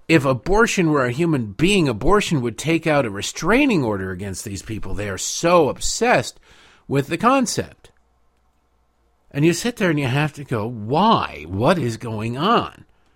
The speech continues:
I think that's as good an explanation as anybody can come up with,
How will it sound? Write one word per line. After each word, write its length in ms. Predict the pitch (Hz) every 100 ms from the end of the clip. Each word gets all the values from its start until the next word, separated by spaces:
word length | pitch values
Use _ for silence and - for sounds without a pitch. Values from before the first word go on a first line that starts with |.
| _ _ -
I 140 | 131
think 180 | 180 196
that's 300 | 147 202 202
as 120 | 127
good 180 | 120 170
an 60 | 143
explanation 720 | 151 - 123 139 160 - 104
as 100 | 127
anybody 380 | 151 139 147
can 160 | 135 117
come 180 | 123 135
up 220 | 240 -
with, 180 | 113